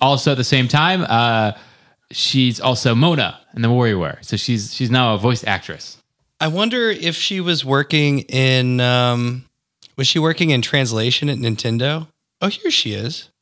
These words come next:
Speaker 2: Former localization manager at Nintendo of America. Former senior editor of Nintendo Power.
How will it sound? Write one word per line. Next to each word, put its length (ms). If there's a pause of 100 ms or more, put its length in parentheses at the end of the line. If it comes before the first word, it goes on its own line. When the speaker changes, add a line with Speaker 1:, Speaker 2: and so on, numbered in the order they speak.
(240)
Speaker 2:
Former 380
localization 760
manager 360
at 80
Nintendo 380
of 100
America. 600 (260)
Former 380
senior 420
editor 380
of 80
Nintendo 520
Power. 460